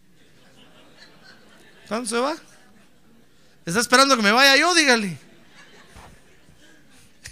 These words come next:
<laughs> Pues se habían ido trescientos ochenta y habían ciento veinte y parecía que estaban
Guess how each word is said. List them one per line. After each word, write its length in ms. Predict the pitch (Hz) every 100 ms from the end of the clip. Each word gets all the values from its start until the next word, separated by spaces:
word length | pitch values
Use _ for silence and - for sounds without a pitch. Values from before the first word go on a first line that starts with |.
| -
<laughs> 120 | 226 202 202 226 - 233 - - - - - _ _ _ _ _ _ _ _ _ _ _ _ _ _ _ _ _ - - - _ _ _ _ _ _ _ _ - - _ _ _ _ _ _ _
Pues 220 | 247 247
se 160 | - 254
habían 340 | 330 370 339
ido 180 | 359 302
trescientos 600 | 247 214 - - 254 233
ochenta 420 | 233 381 311 165 - _ _ _ - - _ _ _ _ _ _ - -
y 140 | 233
habían 340 | 247 294 359 294
ciento 400 | - 339 320 285
veinte 300 | 381 466 247
y 40 |
parecía 540 | 185 220 202 - 440 -
que 100 | 180
estaban 300 | - 247